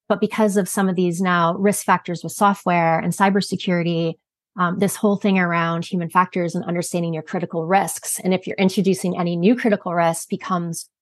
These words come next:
really important for organizations to understand. And so I think it's examples like that where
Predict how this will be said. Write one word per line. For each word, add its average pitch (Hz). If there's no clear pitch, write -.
really 233
important 185
for -
organizations 170
to 160
understand. 160
And 208
so 247
I 240
think 277
it's 254
examples 196
like 165
that 175
where 170